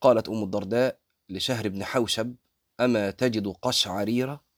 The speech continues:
قال: "بلى". قالت: "فادع عندها فإن الدعاء يستجاب عند ذلك".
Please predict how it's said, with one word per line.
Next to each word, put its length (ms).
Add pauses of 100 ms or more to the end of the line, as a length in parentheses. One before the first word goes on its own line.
(280)
قال: 260
"بلى". 260 (840)
قالت: 300
"فادع 340
عندها 680 (320)
فإن 380
الدعاء 500
يستجاب 460
عند 180
ذلك". 440